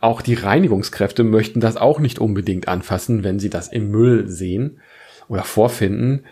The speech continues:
Deswegen wird das in diesen separaten Tüten entsorgt. Und da erkennt man auch schon so ein bisschen die Problematik, die damit so einhergeht. Da hat man ja eventuell kontaminiertes Material dann da rumliegen. Was macht man damit?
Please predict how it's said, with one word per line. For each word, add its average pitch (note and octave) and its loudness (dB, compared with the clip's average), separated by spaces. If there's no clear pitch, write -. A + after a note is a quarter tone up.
Deswegen G2+ -2
wird G2+ -2
das F#2 -6
in A2+ -4
diesen G2+ -2
separaten F#2+ -2
Tüten F#2 -8
entsorgt. - -6
Und A2 -2
da A2 4
erkennt C3 0
man A#2 0
auch A2+ 0
schon A#2+ -2
so A2 0
ein G#2 0
bisschen A#2 2
die G#2+ -2
Problematik, G2+ -2
die A2 0
damit G#2 0
so - -6
einhergeht. G2+ -2
Da F#2+ -4
hat - -6
man G#2 2
ja G2+ 0
eventuell G#2+ 0
kontaminiertes G#2+ 0
Material G#2+ 0
dann A#2 4
da A2+ 2
rumliegen. A2+ 2
Was G#2+ -4
macht A#2 -4
man A2+ 4
damit? A2 2